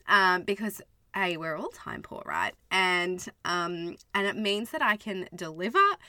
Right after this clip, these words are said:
to you short and snippy episodes that are still full of amazing value. So today,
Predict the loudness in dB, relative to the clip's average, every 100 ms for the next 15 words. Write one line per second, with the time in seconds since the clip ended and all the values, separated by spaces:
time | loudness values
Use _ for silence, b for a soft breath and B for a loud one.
0 | B B -4 0 0 0 0 0 0 -4
1 | -6 -2 -4 -4 -4 -2 -2 -4 -10 -6
2 | -2 -2 -2 -10 -10 -4 -4 -4 -8 -10
3 | -12 -10 -10 -10 -12 -14 -12 -12 -10 -10
4 | -10 -10 -12 -10 -10 -10 -10 -14 -16 B
5 | B B B B B B B 4 6 6
6 | 6 8 8 8 2